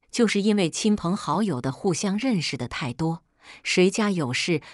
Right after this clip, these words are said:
他们都躲不过去。前段时间大伯跟伯母闹离婚，居然还跑到张女士家借住半年多，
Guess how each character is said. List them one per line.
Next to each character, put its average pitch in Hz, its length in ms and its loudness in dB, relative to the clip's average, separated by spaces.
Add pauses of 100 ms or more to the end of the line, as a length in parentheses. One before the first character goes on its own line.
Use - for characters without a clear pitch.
他 - 160 -2
们 160 120 2
都 175 120 2
躲 151 200 -2
不 - 120 -8
过 151 200 0
去。 120 300 -6 (360)
前 175 260 2
段 190 160 2
时 156 220 -2
间 185 240 2 (260)
大 240 240 -2
伯 160 200 0
跟 202 200 2
伯 165 200 2
母 170 220 4
闹 160 180 0
离 139 180 -2
婚， 233 300 -2 (420)
居 285 180 0
然 180 160 2
还 180 220 -2
跑 131 260 -4
到 147 200 -2
张 190 260 0
女 139 160 2
士 - 180 0
家 175 280 -2
借 175 240 0
住 151 180 -2
半 143 240 -2
年 127 220 -2
多， 202 280 -2